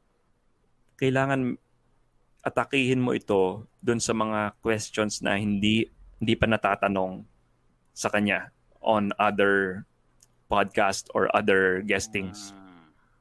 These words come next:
Speaker 1: And si Alex, nung time na yon,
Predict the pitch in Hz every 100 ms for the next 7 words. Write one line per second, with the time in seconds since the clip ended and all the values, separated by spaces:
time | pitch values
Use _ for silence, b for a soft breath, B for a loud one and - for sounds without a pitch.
0 | _ - - 113 110 110 _ b b b
1 | b - - - 139 123 110 - 123 123
2 | 123 123 120 117 101 95 95